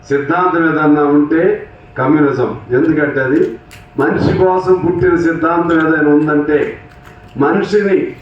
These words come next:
సెంటర్గా, కేంద్ర బిందువుగా చేసుకుని పుట్టిన సిద్ధాంతం ఏదైనా ఉందంటే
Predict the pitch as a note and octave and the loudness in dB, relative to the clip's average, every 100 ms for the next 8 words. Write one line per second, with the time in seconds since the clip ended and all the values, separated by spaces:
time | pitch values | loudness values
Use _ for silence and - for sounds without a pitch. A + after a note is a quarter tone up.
0 | - D#3+ F3+ F#3 F3 E3+ D#3+ E3+ F3 F3 | -2 0 2 0 0 -2 -4 -2 -2 0
1 | F3 E3 F3 E3+ E3 E3 D#3 - - - | 0 0 2 2 2 2 0 -4 -10 -20
2 | - - D#3+ E3+ - F3+ E3+ - D#3+ C#3 | -20 -6 -2 -2 0 0 0 0 0 -2
3 | - E3 D#3+ D3+ D3+ D3 D#3+ D#3+ D3+ D3 | -4 0 0 0 -2 -2 0 0 0 0
4 | C#3+ C#3+ D#3 D3 C#3+ D3 F#2 - | 0 0 0 -2 0 0 -2 -6